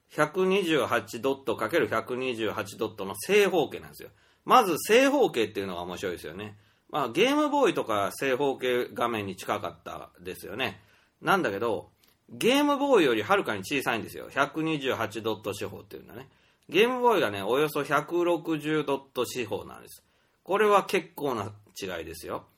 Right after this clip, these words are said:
で、ファミコンが二百五十六かけなんぼでしょ。で、あの、百二十八かけ百二十八っていうと、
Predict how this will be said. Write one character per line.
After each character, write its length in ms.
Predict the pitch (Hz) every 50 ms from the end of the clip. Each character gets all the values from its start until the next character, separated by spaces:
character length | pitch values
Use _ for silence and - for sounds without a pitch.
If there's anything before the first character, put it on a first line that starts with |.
| _ _
で、 60 | 131
フ 60 | 127 151
ァ 80 | 147
ミ 120 | 147 147 139
コ 140 | 147 139
ン 40 | 135
が 100 | 127 127
二 160 | 123 123 120
百 280 | 113 123 120 107 113 107
五 140 | 110 107 101
十 160 | 101 104 104
六 180 | 101 98 95 -
か 140 | 101 92 90
け 100 | - 90
な 120 | 90 85
ん 100 | 82 85
ぼ 100 | 82 80
で 100 | 78 76
し 60 | -
ょ。 200 | 127 147 208 - - _ _ _ _ _ _ _ -
で、 260 | - 156 135 90 - - - _ _ _ _ _ _ _ _ _ _ _ _ _ _ _ _ _ _ _
あ 160 | - 110 117
の、 280 | 117 117 110 104 101 104 - _ _ _ _ _ _ _ _ _ _ _ -
百 280 | - 143 143 - 220 226
二 160 | 233 233 196
十 160 | 175 147 123
八 200 | 131 123 - -
か 160 | - 117 110
け 120 | 98 107 92
百 260 | 120 117 - 147 147
二 120 | 151 147 127
十 120 | 120 104
八 260 | 104 110 104 104 -
っ 20 | -
て 100 | - 101
い 80 | 95
う 40 | 87
と、 480 | - - 156 151 131 101 82 - -